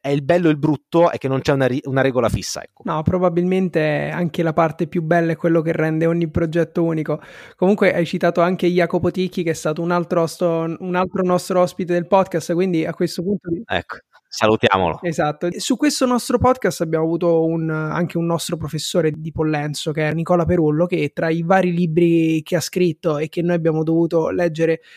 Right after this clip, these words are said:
Speaker 2: e studiare durante gli anni di Pollenzo c'era anche il libro intitolato La cucina è arte. E quindi mi piaceva prendere questo spunto per rivolgerti a te questa domanda, se la cucina è arte e nella tua visione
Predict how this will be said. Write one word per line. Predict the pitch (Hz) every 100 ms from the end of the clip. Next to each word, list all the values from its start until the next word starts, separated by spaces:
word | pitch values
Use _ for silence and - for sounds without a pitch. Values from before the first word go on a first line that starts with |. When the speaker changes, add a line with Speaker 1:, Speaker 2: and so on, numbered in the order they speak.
| -
Speaker 2:
e | -
studiare | 165 - 185 170
durante | 156 160 160 175
gli |
anni | 175 175
di | 180
Pollenzo | 226 185 151 -
c'era | 151 156 151
anche | 160 156 165 180
il | 208
libro | 196 196 160 175
intitolato | 151 175 165 160 160 160 156
La | 185 165
cucina | 185 - 175
è | 156
arte. | 139 127 - - -
E | - 247
quindi | 311 302 196 160
mi | 196
piaceva | 185 208 262 226
prendere | 180 180 180 180
questo | 190 -
spunto | 190 - 233 233 202
per | 160
rivolgerti | 147 151 165 180 160 175 151 185
a |
te | 151 - 151
questa | - 160 175
domanda, | 160 160 147 147 151
se | - 175 165
la | - 185 170
cucina | 202 - 233 208
è | 175
arte | 175 202 202 - 226 208
e | 180
nella | 170 175 175
tua | 180 220
visione | 180 175 - 208 202 190 175